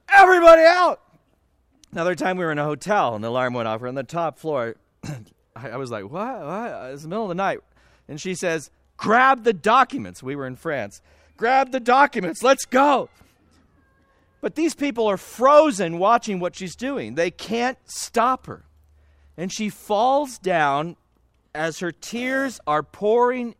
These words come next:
into the dust on Jesus' feet. And that's where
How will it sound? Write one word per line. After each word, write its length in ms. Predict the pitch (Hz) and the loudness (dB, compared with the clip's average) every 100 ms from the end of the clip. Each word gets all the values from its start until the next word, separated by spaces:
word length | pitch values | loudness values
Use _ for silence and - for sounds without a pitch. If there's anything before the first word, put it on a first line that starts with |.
| - | -12
into 300 | 160 160 165 | -10 -10 -8
the 140 | 151 | -10
dust 580 | 135 - 202 220 - - | -6 -2 0 0 -8 -12
on 220 | 147 143 | -8 -8
Jesus' 720 | 135 185 214 196 185 185 165 | -8 -8 -8 -10 -12 -12 -14
feet. 360 | - - 120 87 _ _ _ _ _ _ _ _ _ _ _ _ _ _ - | -16 -12 -10 -12 _ _ _ _ _ _ _ _ _ _ _ _ _ _ -16
And 160 | 127 | -8
that's 280 | 151 175 - | -4 -4 -6
where 360 | 147 143 143 | -6 -4 -4